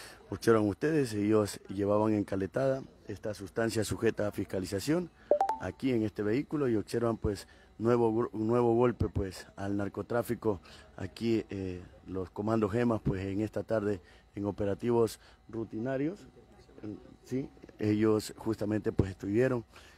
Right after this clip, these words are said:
eh, como están todos los días, pues en las distintas carreteras de, del Ecuador, lograron de-, detener la marcha de este vehículo, pues y llegaron hasta ahí.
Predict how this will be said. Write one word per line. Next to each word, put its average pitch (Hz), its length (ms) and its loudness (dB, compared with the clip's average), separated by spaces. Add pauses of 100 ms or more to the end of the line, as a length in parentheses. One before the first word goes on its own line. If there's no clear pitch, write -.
(400)
eh, 90 260 -8
como 92 240 -4
están 117 220 0
todos 95 180 2
los 101 120 0
días, 117 200 2
pues 98 140 -8
en 98 80 -6
las 92 100 -6
distintas 98 440 -6
carreteras 101 600 -2
de, 92 160 -10 (480)
del 101 200 -4
Ecuador, 120 500 4 (1000)
lograron 107 460 2
de-, 101 240 -2
detener 113 560 -2
la 104 180 -2
marcha 117 300 0
de 117 40 2
este 117 120 -6
vehículo, 143 480 0
pues 110 200 -4
y 98 80 -2
llegaron 110 460 2
hasta 101 200 -4
ahí. 92 200 -2